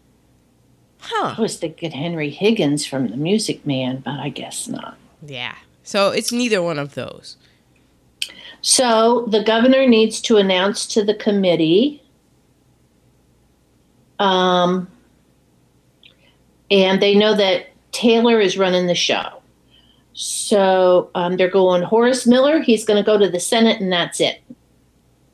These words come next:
Speaker 1: Except the governor goes to, to dinner, and the governor has got eight kids.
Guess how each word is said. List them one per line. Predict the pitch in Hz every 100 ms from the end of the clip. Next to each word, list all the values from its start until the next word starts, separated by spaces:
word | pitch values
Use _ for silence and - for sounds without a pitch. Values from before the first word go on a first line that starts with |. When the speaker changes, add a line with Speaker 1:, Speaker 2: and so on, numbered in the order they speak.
| _ _
Speaker 1:
Except | - - - 285 311 - - - - _ _ _ _ _ _ _ _ _ _ _ _ _ _ _ _ _ _ _ -
the |
governor | 170 220 254 240 202
goes | 190 190 190
to, | - 185 - - -
to | 165
dinner, | 170 254 247 151 120 -
and | 180
the | 190
governor | 214 311 247 180 160 104
has | - 185
got | 165 147 -
eight | 202 208 -
kids. | - 156 117 - - -